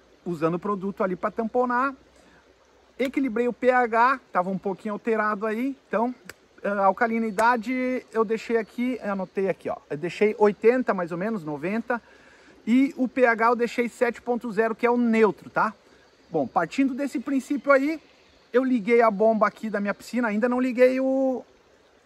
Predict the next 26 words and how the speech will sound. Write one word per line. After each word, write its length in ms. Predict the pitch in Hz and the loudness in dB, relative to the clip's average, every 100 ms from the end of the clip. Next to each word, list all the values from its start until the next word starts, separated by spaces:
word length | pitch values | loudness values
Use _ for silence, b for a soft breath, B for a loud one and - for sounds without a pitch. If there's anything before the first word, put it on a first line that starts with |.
| _ _ - | _ _ -10
ainda 260 | 156 165 | -4 -2
na 120 | 170 | 0
prime-, 380 | 170 185 175 170 | -2 -4 -4 -4
a, 580 | 165 143 156 147 135 139 | -6 -6 -6 -4 -2 -2
a 80 | 147 | -4
primeiro 380 | - 180 175 208 | -4 -4 0 -2
passo 360 | - 185 190 180 | 0 0 0 -2
ali 100 | 185 | -2
eu 80 | |
não 200 | 208 226 | 0 0
liguei 380 | 262 240 220 254 - b b b b b - | -2 0 2 0 -4 b b b b b -8
o 240 | 196 226 | -4 -2
gerador 360 | 214 226 220 226 | 0 0 0 0
de 80 | |
ozônio, 360 | 262 240 247 262 | 0 2 0 0
porque 240 | 277 240 | -4 0
eu 80 | 269 | 0
tava 240 | 262 247 262 | 2 0 0
jogando 280 | 262 254 | 0 0
água 220 | 247 233 247 | 2 2 0
pra 140 | 262 | -2
fora, 320 | - 262 226 | -2 0 0
eu 20 | |
não 100 | 175 | -2
tava 260 | 170 180 180 | -2 -2 -2
retornando. 580 | 196 - 240 254 147 | -4 -4 -2 0 -2